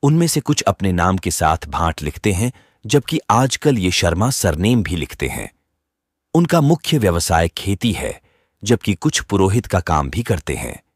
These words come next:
उनकी कोई सामुदायिक परिषद नहीं होती। पवित्र स्थल हरिद्वार, वैष्णो देवी, ज्वालामुखी,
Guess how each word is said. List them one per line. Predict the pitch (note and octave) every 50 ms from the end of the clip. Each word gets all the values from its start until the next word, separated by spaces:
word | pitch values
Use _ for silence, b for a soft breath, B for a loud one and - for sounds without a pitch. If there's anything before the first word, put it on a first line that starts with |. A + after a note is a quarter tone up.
| _ _ _ _ _ _ _ _ _ _ _ -
उनकी | C#3 C#3+ B2+ - D3+
कोई | - - B2 A#2
सामुदायिक | - - F2+ E2+ E2+ F2 E2 E2 E2 F2 G2+ -
परिषद | _ - D#2 D2+ D2 - A#2+ B2+ B2+
नहीं | C3+ B2 G2 G2 E2
होती। | - C#2+ C2 - - - - - _ _ _ _ _ _ _ _ _ _ _ _ _ _ _ _ _ _ _ _ _ _ -
पवित्र | F#2 F2+ F#2+ G2+ - - - E2+
स्थल | D#2+ - - - F#2 E2 D2+ C#2 C2+ B1+ - b b b b b b -
हरिद्वार, | - D3 C3+ A2 D#2 - D#2+ D2+ C2+ C2 A#1+ A#1+ - - - _ _ _ _ -
वैष्णो | E2 G2+ G#2 G#2+ G#2 - - F#2+ E2 D2
देवी, | C2 D2 D2 C#2+ C2+ C#2+ C2+ A#1+ A#1 - _ _ _ _ _ -
ज्वालामुखी, | G#2 G#2+ A#2 A2+ A2 A2 G2 F2+ E2 D#2+ D2+ - - E2+ D2 C2+ -